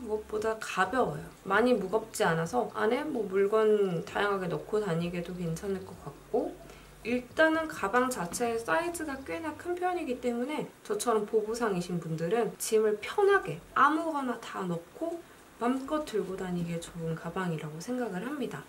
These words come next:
다음은 앨리스 마샤 로라로라의 트루디 백입니다. 되게 매력적인 두 가지 컬러가 있는데요. 하나는 약간 연보라색, 그리고 이 아이보리 컬러가 있어요. 이 가방의 포인트라고 한다면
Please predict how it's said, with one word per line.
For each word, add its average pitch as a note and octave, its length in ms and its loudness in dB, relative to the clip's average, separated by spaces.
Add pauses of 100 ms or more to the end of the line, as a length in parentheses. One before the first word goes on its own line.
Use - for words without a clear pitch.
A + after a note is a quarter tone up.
다음은 G3+ 360 0
앨리스 A#3 400 4
마샤 B3 640 0
로라로라의 E3+ 920 -2
트루디 G4 420 0
백입니다. C4 580 -6
되게 D#4+ 200 -2
매력적인 B3 920 0
두 F#3+ 160 -6
가지 F3 200 0
컬러가 D4+ 420 0
있는데요. F#3 480 -4
하나는 D4+ 640 -4
약간 G3 240 -8
연보라색, F3+ 600 -6 (160)
그리고 - 400 -6 (100)
이 F#3 240 -8
아이보리 F#3 420 -2
컬러가 D4 360 -2
있어요. D#3 320 -6 (340)
이 B3 80 2
가방의 C4+ 460 2
포인트라고 F4 640 2
한다면 D4+ 560 -2